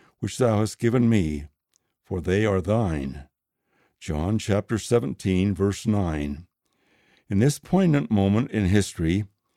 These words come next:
his prayer was turned outward, unselfishly focused on those he loved. How inspiring!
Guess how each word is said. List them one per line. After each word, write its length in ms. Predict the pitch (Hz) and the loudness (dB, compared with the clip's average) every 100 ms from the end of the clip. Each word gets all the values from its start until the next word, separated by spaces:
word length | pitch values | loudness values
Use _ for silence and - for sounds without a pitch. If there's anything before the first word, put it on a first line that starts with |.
| _ _ - | _ _ -2
his 180 | 175 | 0
prayer 300 | - - 135 | 0 0 0
was 180 | 120 113 | 2 -2
turned 320 | - 117 117 - | -2 0 0 -2
outward, 640 | 120 113 78 85 78 - _ _ _ _ _ _ _ _ - | -4 -4 -2 -2 -2 -8 _ _ _ _ _ _ _ _ -6
unselfishly 1000 | 120 117 - 180 143 120 107 - 107 117 | -2 -2 2 2 4 0 -4 0 0 0
focused 500 | - 110 101 131 - | 2 0 2 -6 -2
on 200 | 110 107 | -2 0
those 340 | 98 107 104 | 0 0 0
he 100 | 120 | -4
loved. 540 | 107 101 82 76 - _ _ _ _ _ _ - | -2 -2 -4 -6 -12 _ _ _ _ _ _ -10
How 260 | 202 214 | -6 -2
inspiring! 960 | 165 135 - - 131 92 80 76 78 | -2 -4 -8 -2 0 0 0 -4 -6